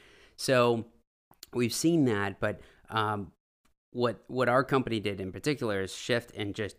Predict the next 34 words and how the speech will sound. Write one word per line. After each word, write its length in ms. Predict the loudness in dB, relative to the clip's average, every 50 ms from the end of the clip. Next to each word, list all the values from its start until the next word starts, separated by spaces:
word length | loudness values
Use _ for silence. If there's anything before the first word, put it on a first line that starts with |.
| _ _ _
do 500 | -2 0 2 2 2 0 -2 -4 -6 -10 -14 _ -20 _ _ _ -10
the 120 | -10 -10
P 180 | -10 -8 -10 -10
P 140 | -10 -10 -12
P 180 | -6 -4 -4
loans. 300 | -4 -4 -6 -10 -12 -10
So 320 | -8 -6 -4 -4 -6 -8 -10 -14 _ -14
actually 640 | -6 -6 -6 -6 -4 -6 -6 -6 -6 -6 -10 -12 -16 -20 _ -20 -20 _ _ _ _ -10
grant 400 | -6 -4 -4 -2 -2 -4 -6 -8 -14 -12
the 260 | -10 -8 -8 -8 -10 -12
P 200 | -10 -10 -12 -10
P 140 | -10 -12
P 200 | -12 -10 -10 -8
loans 360 | -8 -8 -8 -8 -10 -10 -12 -10
to, 260 | -10 -10 -10 -10 -12
to 200 | -14 -14 -14 -14
small 240 | -10 -10 -12 -12 -6
businesses. 680 | -6 -6 -4 -4 -6 -8 -10 -12 -14 -16 -16 -18 -20 -20 -20 _ _ -20 _ _ _ _ _ _ -6
And 460 | -4 -2 0 0 0 0 -2 -2 -6 -10 -16 -20 _ _ _ _ _ _ _ _ _ _ _ _ _ _ _
the 160 | -2 -2 -2
thing 220 | 0 2 2 2 2
about 260 | 2 0 0 0 -2
it 140 | -4 -2 0
is 300 | 0 0 0 -2 -6 -10 -14 _ _ _ _ _ _
we're 400 | -14 -10 -8 -4 0 2 2 2
getting 400 | 2 2 2 4 4 2 2 0
so 380 | -2 -4 -6 -4 -2 0 0 0
many 220 | 0 -2 -4 -6
calls 580 | -8 -12 -12 -8 -6 -6 -6 -6 -6 -8 -10 -12
from 400 | -8 -6 -6 -4 -4 -6 -8 -12 -16 _ _ _ _ _
just 220 | -16 -16 -16 -16 -20 _ -8
unprepared 760 | -6 -4 -4 -4 -4 -6 -8 -8 -6 -4 -2 -2 -2 -4
business 400 | -6 -10 -10 -8 -10 -10 -8 -8
owners, 560 | -8 -8 -6 -6 -6 -6 -6 -8 -8 -10 -14